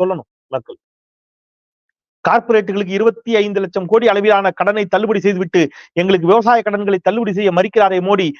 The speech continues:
அந்த கட்சியின் சார்பாகத்தானே நீங்கள் வந்திருக்கிறீர்கள் என்று நீங்கள் கேள்வி கேட்கணும். கேட்கணும் மக்களை. பாஜகக்காரனா நிப்பாட்டி வச்சு நீங்க கேட்கணும். நீங்க கேட்கிற கேள்வியில பாஜகக்காரனா வாக்கு கேட்டு வர்றவே அஞ்சு ஓடணும்.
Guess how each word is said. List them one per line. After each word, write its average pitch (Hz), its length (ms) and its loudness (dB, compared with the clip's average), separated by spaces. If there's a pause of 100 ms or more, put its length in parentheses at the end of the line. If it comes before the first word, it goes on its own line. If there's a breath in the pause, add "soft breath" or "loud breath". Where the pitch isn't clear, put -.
(140 loud breath)
அந்த 185 240 0
கட்சியின் 208 300 -2
சார்பாகத்தானே 202 560 2
நீங்கள் 202 240 -2
வந்திருக்கிறீர்கள் 202 540 0
என்று 226 140 0
நீங்கள் 180 220 0
கேள்வி 214 280 0 (100)
கேட்கணும். 202 420 -8 (1300)
கேட்கணும் 190 220 0
மக்களை. 143 340 0
பாஜகக்காரனா 180 840 2
நிப்பாட்டி 160 300 -8
வச்சு 196 460 -2
நீங்க 170 80 -2
கேட்கணும். 147 460 -4
நீங்க 139 220 -6
கேட்கிற 208 300 0
கேள்வியில 196 280 2 (400 loud breath)
பாஜகக்காரனா 190 560 2
வாக்கு 190 380 0
கேட்டு 180 360 -2
வர்றவே 185 340 2
அஞ்சு 180 520 0
ஓடணும். 147 200 -4